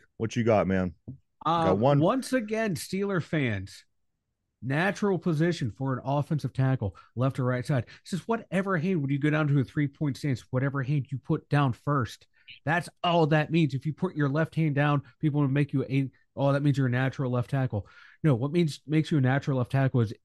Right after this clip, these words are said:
Speaker 2: you're a better pass blocker than a run blocker.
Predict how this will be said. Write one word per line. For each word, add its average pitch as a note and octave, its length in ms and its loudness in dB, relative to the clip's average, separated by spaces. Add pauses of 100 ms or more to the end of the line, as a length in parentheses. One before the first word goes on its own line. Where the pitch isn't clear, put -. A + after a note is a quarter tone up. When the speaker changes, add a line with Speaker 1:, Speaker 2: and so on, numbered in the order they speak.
Speaker 2:
you're C3 260 0
a A#2 80 -2
better C3+ 400 -2
pass C3+ 500 -2
blocker A#2+ 460 0
than A#2 160 2
a A2+ 120 0
run B2 540 2
blocker. A#2 800 0